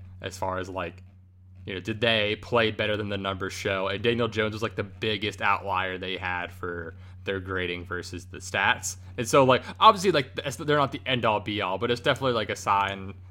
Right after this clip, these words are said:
Like, it definitely shows, like, okay, he did get unlucky this year in some capacity for, like, how he played. And the team around him was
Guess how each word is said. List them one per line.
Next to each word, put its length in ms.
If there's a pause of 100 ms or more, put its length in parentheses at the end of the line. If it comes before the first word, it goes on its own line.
Like, 100
it 60
definitely 260
shows, 320
like, 140
okay, 360
he 280 (340)
did 260
get 260
unlucky 600
this 300
year 260
in 180
some 140
capacity 720 (240)
for, 140
like, 140
how 180
he 100
played. 280
And 100
the 40
team 300
around 260
him 320
was 520